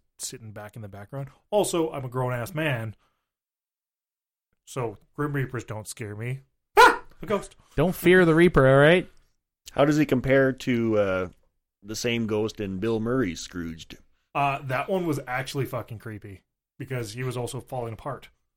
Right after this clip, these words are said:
Speaker 1: and very grotesque, and you actually got to see the skull,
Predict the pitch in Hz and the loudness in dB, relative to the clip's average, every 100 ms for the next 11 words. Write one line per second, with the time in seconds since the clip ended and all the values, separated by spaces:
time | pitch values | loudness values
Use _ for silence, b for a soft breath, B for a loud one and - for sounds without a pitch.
0 | _ _ _ _ _ _ - _ 131 110 | _ _ _ _ _ _ -20 _ -16 -14
1 | 107 - 127 127 120 110 110 131 113 - | -16 -20 -12 -8 -8 -8 -10 -8 -10 -14
2 | _ - 120 120 - 135 123 120 - 107 | _ -16 -10 -8 -6 -6 -8 -8 -10 -10
3 | - 131 117 104 | -8 -6 -6 -8